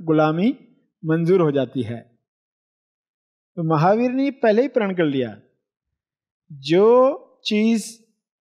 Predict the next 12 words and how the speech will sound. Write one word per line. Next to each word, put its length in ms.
मेरी 240
आजादी 600
कम 220
करेगी 480
वह 260
मुझे 260
नहीं 220
करनी 240
है, 140
जो 200
कर्म 400
स्वतंत्रता 920